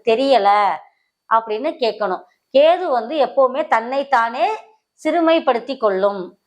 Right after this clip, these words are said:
இப்போ ராகு வந்து தன்னைத்தானே பிரம்மாண்டப்படுத்தி கொள்ளும். ராக்கெட்ல பத்து காசு இருக்காது, பாரிஸ்க்கு பத்து தடவை போயிட்டு வந்தேன்னு சொல்றது ராகு. "என்கிட்ட கோடிக்கணக்கா சொத்து இருக்கும், அடுத்த வேலைக்கு நான் சாப்பாட்டுக்கு என்ன பண்றதுன்னு தெரியல,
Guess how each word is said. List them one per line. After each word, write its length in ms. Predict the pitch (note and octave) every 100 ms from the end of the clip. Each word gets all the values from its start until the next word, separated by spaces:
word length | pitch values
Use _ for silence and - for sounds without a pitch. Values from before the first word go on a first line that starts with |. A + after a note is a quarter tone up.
| _
இப்போ 320 | _ - G#3+ G3+
ராகு 340 | A3 D#4+ E4+
வந்து 260 | C#4 B3 F#4+
தன்னைத்தானே 680 | C#4+ B3 C4+ C#4 A#3+ B3+ F#4
பிரம்மாண்டப்படுத்தி 840 | B3+ A#3+ C4+ C#4 C#4 B3 G3+ A3+
கொள்ளும். 420 | A#3 F3 F3 F#3+ F3 _ _ _ _
ராக்கெட்ல 420 | F3+ A#3 C#4 C4+ B3
பத்து 220 | A#3 B3
காசு 220 | B3 C4+
இருக்காது, 320 | C#4 B3+ A#3+ F4
பாரிஸ்க்கு 460 | D4 B3 C4+ - -
பத்து 280 | A#3+ G#3+ -
தடவை 180 | A#3 C4+
போயிட்டு 260 | C#4 B3 A#3+
வந்தேன்னு 240 | A#3 C4+
சொல்றது 360 | D#4 A#3 A#3 D4
ராகு. 360 | E4 A#3+ A#3 G3+ - _ _ _ _
"என்கிட்ட 300 | G#3+ A3 B3+ E4+
கோடிக்கணக்கா 640 | C#4+ D#4 E4 D4 D4 F4+
சொத்து 340 | E4 C#4 -
இருக்கும், 320 | C#4+ C4 A3+ - - -
அடுத்த 340 | A#3 D4 F4
வேலைக்கு 400 | D4+ C4 C#4+ D#4
நான் 220 | D4+ B3+ A#3 A3 A3
சாப்பாட்டுக்கு 580 | A#3+ B3 C#4 C#4+ C4+
என்ன 160 | A#3 A3+ C4
பண்றதுன்னு 440 | A#3 A3+ G#3+ A#3+
தெரியல, 280 | A3+ G3+ G3+